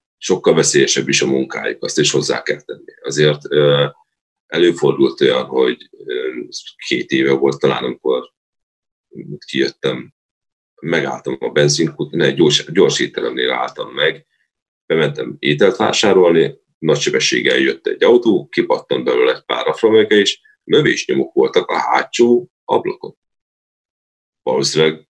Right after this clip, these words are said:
nem tudom, hogy mikor szerezték, de eléggé hangosan és artikuláltan beszélgettek egymással, úgyhogy hát lehetséges, hogy pont előtte volt egy kisebb konfliktus. Egy, egy ilyenbe így belefutni,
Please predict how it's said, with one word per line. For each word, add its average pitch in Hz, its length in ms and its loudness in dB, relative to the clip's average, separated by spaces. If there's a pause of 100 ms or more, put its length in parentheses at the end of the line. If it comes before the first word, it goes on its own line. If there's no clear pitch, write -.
(120)
nem 76 160 0
tudom, - 160 6
hogy 80 120 0
mikor 58 280 0
szerezték, 71 460 0
de 80 100 2
eléggé 71 340 2
hangosan 65 480 0
és 64 200 -2
artikuláltan 64 640 -4
beszélgettek - 560 -4
egymással, 71 440 -2
úgyhogy 95 160 2
hát - 100 -4
lehetséges, 69 540 0
hogy 80 200 -6
pont 73 220 0
előtte 69 380 0
volt 62 240 -2
egy - 100 -12
kisebb - 340 -4
konfliktus. - 640 -8 (420)
Egy, - 220 -8
egy 90 200 -4
ilyenbe 107 300 4
így 76 140 0
belefutni, 120 800 0